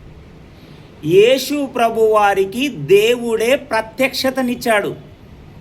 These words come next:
యేసు ప్రభువారు మరణించి తిరిగి లే-, సమాధి చేయబడి తిరిగి లేచి పరలోకానికి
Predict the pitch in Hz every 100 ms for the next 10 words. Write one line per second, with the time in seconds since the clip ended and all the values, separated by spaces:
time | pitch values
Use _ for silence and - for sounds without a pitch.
0 | - - - - - - - - - -
1 | - - - - 143 180 254 262 294 285
2 | 262 240 240 226 214 247 285 196 185 226
3 | 240 262 262 285 277 202 196 226 247 240
4 | 240 - - - - - - - - 185
5 | 196 226 247 277 247 240 233 226 226 269
6 | - 220 240 247 233 214 226 311 - -
7 | - 175 202 233 247 254 247 247 254